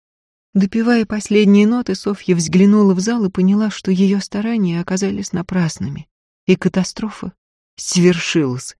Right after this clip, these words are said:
Федор через весь ресторан шел прямо к ней. Под удивленные и негодующие возгласы в зале он, сильно качнувшись, поднялся на эстраду, взял Софью за руку выше кисти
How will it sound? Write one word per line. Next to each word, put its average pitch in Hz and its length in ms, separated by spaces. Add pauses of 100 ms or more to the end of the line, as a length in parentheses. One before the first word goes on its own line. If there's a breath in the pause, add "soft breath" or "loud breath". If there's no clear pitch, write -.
(460)
Федор 190 480
через 190 400
весь 208 300
ресторан 196 540
шел 208 260
прямо 185 320
к - 120
ней. 151 240 (680)
Под 170 200
удивленные 180 880
и - 20
негодующие 165 920
возгласы 147 720
в 120 80
зале 151 600 (680)
он, 208 240
сильно 190 640
качнувшись, 190 880 (520)
поднялся 175 680
на 147 240
эстраду, 214 580 (460)
взял 208 400
Софью 190 460
за 196 240
руку 165 240
выше 160 320
кисти 240 500